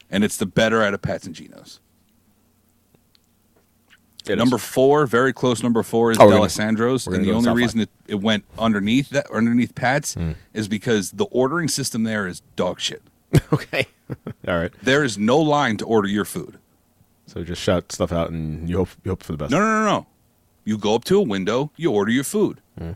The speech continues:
Speaker 1: Then you step back, you wait for your name to be called when it's ready. Then you get on a line that's half a block long
Speaker 2: Oh, there you go.
Speaker 1: and wait for your food with everyone else.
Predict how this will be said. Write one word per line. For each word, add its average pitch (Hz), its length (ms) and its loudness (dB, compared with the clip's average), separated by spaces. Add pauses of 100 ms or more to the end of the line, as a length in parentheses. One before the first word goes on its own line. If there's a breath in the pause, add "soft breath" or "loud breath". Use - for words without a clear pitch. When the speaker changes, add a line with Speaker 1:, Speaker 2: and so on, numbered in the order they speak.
(160)
Speaker 1:
Then 107 140 -4
you 156 100 -2
step - 380 -2
back, 139 260 0
you 135 140 -4
wait 151 180 0
for - 80 -10
your 104 100 0
name 131 220 -4
to 110 60 -4
be 98 100 -6
called 95 320 -4
when 104 100 -4
it's 101 140 -8
ready. 98 280 -4 (420 soft breath)
Then 175 160 0
you 214 80 0
get 180 140 2
on 135 160 0
a 107 60 -2
line 107 360 -2
that's 90 220 -12
half - 340 -2
a 120 40 -2
block 95 300 -4
long 69 300 -14
Speaker 2:
Oh, 78 140 -8
there 71 120 -8
you 71 60 -12
go. - 80 -16 (540)
Speaker 1:
and 101 200 -2
wait 120 240 0
for 131 100 -4
your 110 160 0
food 92 480 -4 (540)
with 92 220 -2
everyone 85 340 -4
else. - 360 -12